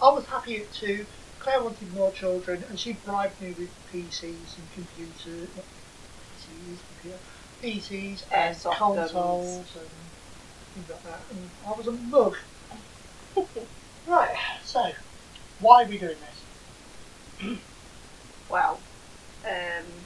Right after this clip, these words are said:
Speaker 1: You heard a, a podcast and decided to rip it off.
Speaker 2: No.
Speaker 1: Yes.
Speaker 2: <laughs> I, I did hear a podcast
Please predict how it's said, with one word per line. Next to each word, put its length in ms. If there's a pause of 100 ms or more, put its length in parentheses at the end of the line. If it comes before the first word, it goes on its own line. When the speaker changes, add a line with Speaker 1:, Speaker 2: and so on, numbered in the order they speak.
Speaker 1:
You 300
heard 360
a, 80
a 320
podcast 540
and 80
decided 420
to 60
rip 160
it 40
off. 320 (240)
Speaker 2:
No. 280 (760)
Speaker 1:
Yes. 720
Speaker 2:
<laughs> 60
I, 40
I 40
did 260
hear 240
a 40
podcast 580